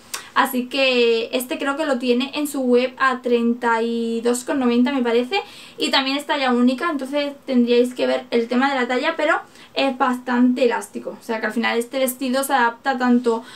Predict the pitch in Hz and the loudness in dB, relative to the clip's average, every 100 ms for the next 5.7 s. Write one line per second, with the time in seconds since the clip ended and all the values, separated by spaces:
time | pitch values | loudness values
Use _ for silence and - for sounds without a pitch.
0 | - 254 233 226 233 247 254 247 247 240 | -4 0 2 2 4 4 4 2 2 2
1 | 233 247 - 247 233 247 320 330 277 247 | 2 -2 0 0 2 0 0 0 2 4
2 | 247 247 240 247 240 233 220 269 269 311 | 4 4 2 2 2 0 -2 -2 0 0
3 | 349 320 269 - - 262 247 240 214 208 | -2 -2 -6 -10 -6 -2 0 0 -2 -8
4 | 202 214 240 - 302 311 302 311 349 - | -12 -12 -6 2 4 4 4 2 0 -2
5 | 320 339 359 320 277 262 277 | 0 0 -2 -6 0 0 0